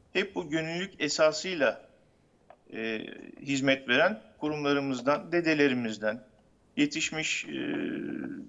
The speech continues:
birimlerimizden almaya çalıştılar.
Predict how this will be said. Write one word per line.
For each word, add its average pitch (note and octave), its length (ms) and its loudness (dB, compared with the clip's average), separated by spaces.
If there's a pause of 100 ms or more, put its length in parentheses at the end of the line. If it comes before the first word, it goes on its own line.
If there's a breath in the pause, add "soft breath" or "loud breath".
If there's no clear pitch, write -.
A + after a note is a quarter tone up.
(120)
birimlerimizden C3 920 6 (120)
almaya A2+ 420 4
çalıştılar. A#2 760 -2